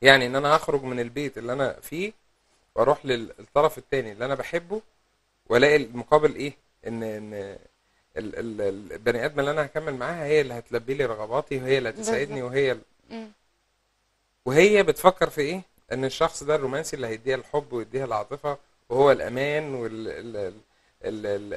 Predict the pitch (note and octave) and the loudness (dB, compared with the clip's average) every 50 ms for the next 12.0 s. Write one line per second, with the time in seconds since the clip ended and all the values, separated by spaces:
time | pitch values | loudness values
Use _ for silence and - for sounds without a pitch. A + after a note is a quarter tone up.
0 | F#2+ A2+ A2+ A#2 C3 D3 D#3+ D#3 - - - C#3 C#3 C#3 C3 B2 A2+ A2+ A2+ A2 | -4 -4 -2 6 8 8 8 8 4 2 2 4 4 4 2 0 -2 -2 0 2
1 | A3+ A3+ A3+ A3+ A3 G#3+ A3+ A#3+ B3 A#3 C4+ C#4 B3+ B3+ B3 A#3 A3+ G3+ F3 G3+ | 2 2 2 0 0 0 0 0 4 6 6 6 6 4 2 2 2 0 -2 -2
2 | G#3+ G3 G3+ - - C#4 D#4+ F4 C4 C4 C4 C#4 C4+ B3 A#3+ B3 B3+ B3+ A#3 A#3+ | -2 -4 -4 -2 0 0 0 2 2 2 4 6 6 6 10 10 8 8 8 4
3 | A3 A3+ A3+ A3+ A#3 A3 C4 C4 C4 C4 - - - C4+ C#4 - - A#3+ A#3 A#3 | 4 6 6 6 8 8 8 8 8 4 2 2 2 2 2 2 6 6 6 6
4 | A3 - _ - A#2 A#2+ B2 - - - C3+ C3 C3+ C3 - E3 E3+ D#3+ D3+ D3+ | 4 -2 _ -2 0 2 2 4 4 4 4 4 4 4 8 8 8 8 8 4
5 | E3+ E3 D#3 D3 C3+ C3 C3 C3+ C3 - - C#3 C3+ C3 A#2+ - C#3 C#3 B2+ - | 4 6 8 8 10 10 10 10 8 8 4 4 4 4 2 4 4 4 4 4
6 | - - G#3+ A3+ A#3 A3 G#3+ - - D3 D#3+ F3+ F3 D3+ D3 D#3+ D#3+ C#3 G#2 G2 | 4 4 6 8 8 8 6 4 8 8 10 12 12 12 12 10 8 6 0 -2
7 | - _ - G3+ G#3 G#3+ G#3 G3+ - _ _ _ _ _ _ _ _ _ _ _ | -8 _ 4 4 4 4 2 -2 -8 _ _ _ _ _ _ _ _ _ _ _
8 | _ _ _ _ C#3+ C#3 C#3 D#3 F3+ F#3+ - - F3+ E3 D3+ C#3 D3+ D#3+ C3+ G#2 | _ _ _ _ -4 -2 0 0 0 0 2 2 2 2 4 4 4 4 4 0
9 | - - _ _ _ _ _ A3+ A3+ A3+ G#3+ - _ _ _ _ _ - G#2+ A2+ | -6 -14 _ _ _ _ _ -12 -12 -12 -14 -18 _ _ _ _ _ -10 0 0
10 | A#2+ A#2+ D3 D3 E3 C#3+ C3 C3+ C3 A2+ - _ - _ _ _ _ _ _ _ | 2 2 2 0 -2 -4 -2 -2 -2 -2 -2 _ -20 _ _ _ _ _ _ _
11 | _ - G#3 G3+ G3+ G#3 _ - G#2 G#2 G2+ A#2 A#2 A2 - - D3+ D3 D3+ B2+ | _ -18 -16 -16 -16 -18 _ -12 -12 -6 -4 -4 -4 -4 -2 -6 0 2 2 0